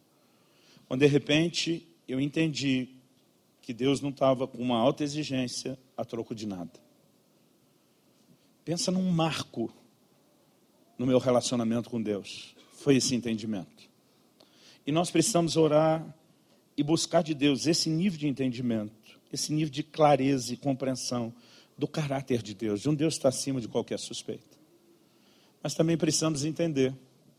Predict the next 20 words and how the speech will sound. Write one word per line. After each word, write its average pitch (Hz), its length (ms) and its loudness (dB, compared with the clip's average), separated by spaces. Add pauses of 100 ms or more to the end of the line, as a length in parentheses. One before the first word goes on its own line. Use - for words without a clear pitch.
(1200)
que, 147 100 4
obviamente, 139 600 4
há 127 40 4
um 123 160 2
alto 185 240 6
padrão 156 440 4
por 135 200 0
Ele 165 520 4
estabelecido. 127 800 -2 (2000)
E - 80 0
quando 165 300 4
nós 180 760 4 (120)
não 139 160 2
vivemos 143 440 2
o 160 40 2
padrão 135 460 4
que, - 160 -12 (1120)
por 131 180 4
Ele 160 180 6
estabelecido, 120 720 0